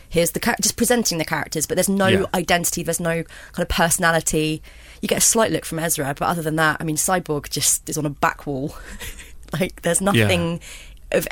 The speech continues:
Speaker 1: any interest to, to newbies, I think.
Speaker 2: That, that's pure, that's, that, that sequence, the metahuman sequence, is purely for the fans. I actually
Speaker 1: Yeah.
Speaker 2: think that,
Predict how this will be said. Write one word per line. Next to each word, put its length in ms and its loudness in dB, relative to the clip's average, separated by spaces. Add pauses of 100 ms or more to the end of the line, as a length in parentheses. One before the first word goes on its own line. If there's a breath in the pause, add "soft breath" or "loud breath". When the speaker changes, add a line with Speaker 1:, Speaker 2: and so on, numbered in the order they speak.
Speaker 1:
any 300 2
interest 640 -2 (200)
to, 240 0
to 180 -2
newbies, 440 -2
I 80 -6
think. 160 -8
Speaker 2:
That, 140 2
that's 220 4
pure, 240 4
that's, 300 2
that, 240 2
that 140 4
sequence, 400 2
the 60 2
metahuman 440 2
sequence, 320 -2
is 100 -4
purely 280 -2
for 100 -10
the 60 -8
fans. 280 -4
I 120 4
actually 220 2
Speaker 1:
Yeah. 100 4
Speaker 2:
think 260 0
that, 200 4